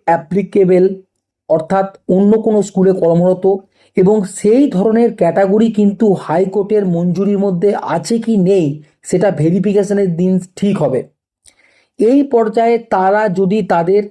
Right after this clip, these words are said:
এলিজিবিলিটি, অর্থাৎ যে ক্যাটাগরি স্কুলগুলিকে এক্সপিরিয়েন্সের জন্য নাম্বার দেয়া হয়েছে, তার মধ্যে না থাকে,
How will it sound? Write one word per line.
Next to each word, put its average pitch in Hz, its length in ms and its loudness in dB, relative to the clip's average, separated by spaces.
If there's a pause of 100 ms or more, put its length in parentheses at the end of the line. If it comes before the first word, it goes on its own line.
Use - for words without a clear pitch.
(380)
এলিজিবিলিটি, 185 840 2 (320)
অর্থাৎ 196 300 0 (140)
যে 233 180 0
ক্যাটাগরি 202 540 -2
স্কুলগুলিকে 208 1000 -2
এক্সপিরিয়েন্সের 208 680 -2
জন্য 190 240 -2
নাম্বার 180 580 -2
দেয়া 175 220 0
হয়েছে, 165 420 -2 (380)
তার 180 200 0
মধ্যে 190 440 0
না 165 380 0
থাকে, 170 480 -2